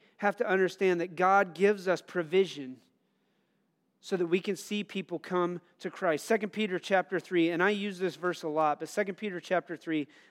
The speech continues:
listen to this, and starting in verse eight, he says this, "But do not forget this one thing, dear friends. With the Lord, a day is like a thousand years, and a thousand years like a day. The Lord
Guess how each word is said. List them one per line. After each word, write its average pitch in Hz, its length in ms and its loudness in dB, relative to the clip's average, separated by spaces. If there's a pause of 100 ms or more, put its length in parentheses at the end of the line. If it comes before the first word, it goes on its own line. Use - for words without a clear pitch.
listen 190 280 -2
to 170 60 -2
this, 165 240 -2
and 160 100 -6
starting 185 360 2
in 175 100 0
verse 165 280 -2
eight, 156 220 2 (840)
he 156 120 -2
says 165 300 0
this, 151 340 -2 (800)
"But 190 200 2
do 214 120 2
not 226 240 6
forget 202 360 2
this 196 180 -2
one 196 240 2
thing, 190 240 2
dear 151 180 -2
friends. 160 380 -2
With 165 160 -6
the 180 100 2
Lord, 170 400 4
a 196 60 4
day 165 220 2
is 180 120 0
like 175 200 2
a 175 60 0
thousand 180 500 0
years, 180 320 4
and 175 120 -4
a 156 40 -2
thousand 185 480 2
years 185 240 0
like 180 200 2
a 190 60 0
day. 160 280 2
The 147 120 -2
Lord 165 640 6